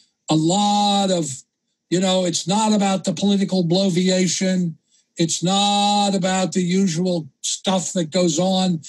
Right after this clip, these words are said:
that you hear on television, the commentary. The question is, does this guy, does this man or this woman support compassionate, life-affirming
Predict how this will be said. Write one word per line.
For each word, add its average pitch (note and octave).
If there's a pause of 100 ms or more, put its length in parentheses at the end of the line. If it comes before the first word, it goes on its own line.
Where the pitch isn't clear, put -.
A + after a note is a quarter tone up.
(140)
that F3
you F3+
hear F#3
on F3+
television, F3+
the F3
commentary. F3 (580)
The -
question B3+
is, G#3 (540)
does D#3
this -
guy, G3+
does E3+
this G#3+
man F#3+
or E3+
this F#3
woman E3+ (500)
support -
compassionate, G#3
life-affirming F#3+